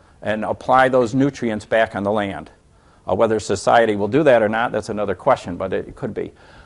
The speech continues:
I believe that, uh, pathogen traceback will be a huge issue going forward. If you look around and we said food safety, our food today here is the safest it's ever been, but that's not enough.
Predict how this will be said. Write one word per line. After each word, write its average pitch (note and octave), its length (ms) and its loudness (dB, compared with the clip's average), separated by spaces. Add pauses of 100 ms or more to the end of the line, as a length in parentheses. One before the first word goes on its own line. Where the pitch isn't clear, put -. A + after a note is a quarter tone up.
(180)
I D3+ 100 4
believe F3+ 380 8
that, C#3 220 6
uh, B2+ 140 4
pathogen D3 680 2
traceback B2 640 2
will A2 80 4
be A2 200 2
a G#2 60 0
huge B2+ 520 2
issue F2 360 0
going G2 280 0
forward. F#2 440 0 (360)
If F#2 180 -6
you B2 140 4
look C#3+ 200 4
around D3 480 4
and G2+ 140 -2
we G2+ 160 -6
said A2 320 0
food B2 260 0
safety, E3+ 580 -2 (340)
our A#2+ 140 2
food G#3+ 300 4
today D#3+ 640 4
here D3+ 320 6
is A2+ 220 0
the A2 120 0
safest F3+ 680 0
it's A3 260 -2
ever F#3 200 6
been, F#3 380 -2 (600)
but G#2+ 260 -2
that's C3 240 4
not C#3+ 200 4
enough. D3 460 2